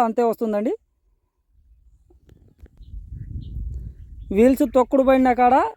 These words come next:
మళ్ళీ సాల్ వస్తుంది కాబట్టి తొక్కుడు కూడా కనబడదు. ఈ విధంగా అయితే సెట్ చేసుకోండి. తోట అచ్చులో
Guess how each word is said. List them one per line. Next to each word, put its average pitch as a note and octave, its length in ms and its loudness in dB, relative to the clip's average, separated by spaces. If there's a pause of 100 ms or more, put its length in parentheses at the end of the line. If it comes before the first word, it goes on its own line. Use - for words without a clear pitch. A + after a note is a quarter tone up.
(240)
మళ్ళీ B3 200 2 (140)
సాల్ B3 280 4
వస్తుంది B3 300 0
కాబట్టి A#3 300 2 (100)
తొక్కుడు A#3+ 320 0
కూడా C4 140 4 (200)
కనబడదు. G#3+ 440 2 (220)
ఈ A3+ 120 -2
విధంగా A#3+ 360 4
అయితే B3 180 2 (320)
సెట్ A#3+ 240 0
చేసుకోండి. D#3 380 -2 (3500)
తోట G#3+ 180 6 (140)
అచ్చులో A3+ 260 2